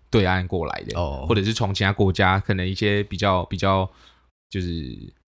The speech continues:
Speaker 1: 病毒比较多的国家过来的，
Speaker 2: 呃。
Speaker 1: 对啊，对啊。其-，我们，我们内在的就很少啊，就是，
Speaker 2: 呃。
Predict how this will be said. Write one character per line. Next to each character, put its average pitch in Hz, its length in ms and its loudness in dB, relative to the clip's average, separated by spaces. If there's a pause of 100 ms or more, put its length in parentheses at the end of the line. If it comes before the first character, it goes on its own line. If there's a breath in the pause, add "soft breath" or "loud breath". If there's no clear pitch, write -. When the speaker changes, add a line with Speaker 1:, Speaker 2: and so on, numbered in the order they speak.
(120)
Speaker 1:
病 123 160 4
毒 101 120 0
比 90 80 -4
较 98 120 -2
多 95 260 -2
的 92 80 -2
国 85 180 -8
家 87 140 -6
过 92 160 2
来 90 160 4
的， 85 140 2
Speaker 2:
呃。 78 260 -2
Speaker 1:
对 98 100 0
啊， 78 80 -4
对 80 140 -4
啊。 80 160 -8
其-， - 240 -10
我 - 80 -6
们， 113 220 4
我 135 80 2
们 127 160 4
内 185 160 6
在 151 200 2
的 127 220 2
就 160 160 -2
很 120 220 0
少 - 160 -4
啊， 50 260 -6
就 123 100 0
是， 110 100 2
Speaker 2:
呃。 85 460 2